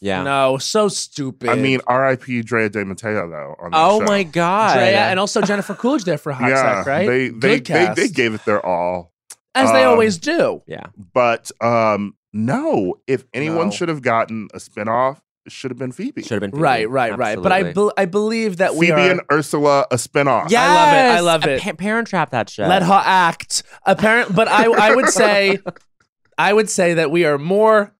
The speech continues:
Speaker 2: thankful that we had the comeback.
Speaker 1: Yes,
Speaker 3: Of course.
Speaker 1: yes, yes, yes, yes.
Speaker 2: I don't believe we would have had both.
Speaker 1: Um,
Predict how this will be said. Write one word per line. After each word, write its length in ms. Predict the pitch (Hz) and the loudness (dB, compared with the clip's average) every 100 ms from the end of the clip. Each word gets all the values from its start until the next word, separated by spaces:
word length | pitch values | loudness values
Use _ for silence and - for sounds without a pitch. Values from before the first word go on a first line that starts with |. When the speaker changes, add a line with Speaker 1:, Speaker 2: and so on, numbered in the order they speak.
| _ | _
Speaker 2:
thankful 640 | 151 131 123 - 120 113 | -4 -4 -8 -6 -4 -2
that 120 | 123 123 | -2 -4
we 80 | |
had 180 | 120 107 | -6 -8
the 60 | 107 | -12
comeback. 640 | 117 95 87 - - _ _ _ _ _ | -16 -14 -14 -16 -20 _ _ _ _ _
Speaker 1:
Yes, 320 | 107 117 110 | 0 2 4
Speaker 3:
Of 40 | 104 | 2
course. 240 | 98 - | 0 -4
Speaker 1:
yes, 220 | 87 80 - | -10 -10 -14
yes, 200 | - - | -16 -18
yes, 160 | - - | -20 -20
yes. 180 | - - | -16 -4
Speaker 2:
I 120 | 180 | -2
don't 180 | 196 170 | 0 0
believe 220 | 175 156 | -2 0
we 80 | 147 | 0
would 140 | 127 | -2
have 80 | 120 | -4
had 180 | 113 - _ _ | -6 -8 _ _
both. 400 | 113 87 50 - _ _ _ _ _ | -14 -12 -12 -20 _ _ _ _ _
Speaker 1:
Um, 360 | 101 98 95 | -4 -4 -6